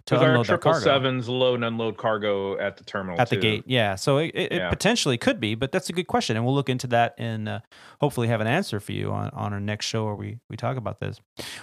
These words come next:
Speaker 1: Well, in some more good news, uh, I wanna just move on and talk about Boeing.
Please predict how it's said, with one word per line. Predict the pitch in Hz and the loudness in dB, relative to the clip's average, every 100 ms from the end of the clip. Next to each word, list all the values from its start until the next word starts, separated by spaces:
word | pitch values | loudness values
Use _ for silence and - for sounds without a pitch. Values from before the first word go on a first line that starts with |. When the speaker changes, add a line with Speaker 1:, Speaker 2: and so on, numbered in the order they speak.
| - | 2
Speaker 1:
Well, | 165 156 | 4 6
in | 160 | 4
some | - 165 | 2 4
more | 175 220 | 4 4
good | 151 143 107 | 4 2 2
news, | 98 95 143 - | 0 2 0 0
uh, | 123 | 2
I | 123 123 | 2 2
wanna | 127 131 131 123 120 120 117 - - | 2 4 4 4 4 2 -2 -10 -8
just | 127 | -2
move | 139 135 | 2 6
on | 131 143 | 6 6
and | 131 | 4
talk | 143 143 | 4 4
about | 143 135 143 120 | 4 4 4 4
Boeing. | 131 165 160 92 | 4 4 2 -4